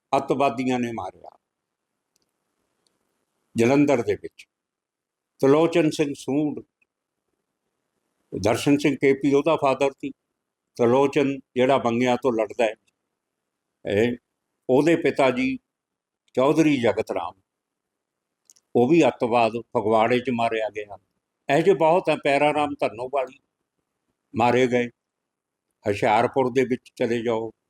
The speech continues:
ਚੌਧਰੀ ਸੁੰਦਰ ਸਿੰਘ ਦਾ ਪਰਿਵਾਰ ਹੈ। ਇਹ ਜਿਹੜਾ,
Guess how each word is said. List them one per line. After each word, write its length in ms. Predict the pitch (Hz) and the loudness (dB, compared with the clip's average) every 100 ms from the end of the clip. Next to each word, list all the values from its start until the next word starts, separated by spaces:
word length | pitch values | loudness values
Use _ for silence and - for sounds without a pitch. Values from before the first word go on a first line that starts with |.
| _ - | _ -2
ਚੌਧਰੀ 380 | 120 127 147 | 0 2 0
ਸੁੰਦਰ 340 | 127 120 123 127 | -2 -2 0 0
ਸਿੰਘ 260 | - 139 | -2 -4
ਦਾ 120 | 143 127 | -2 -2
ਪਰਿਵਾਰ 500 | - 113 117 117 113 | -2 0 2 0 -2
ਹੈ। 100 | 107 _ _ _ _ _ _ _ _ _ - | -10 _ _ _ _ _ _ _ _ _ 2
ਇਹ 220 | 156 165 | 4 4
ਜਿਹੜਾ, 480 | 160 147 139 135 | 2 2 2 0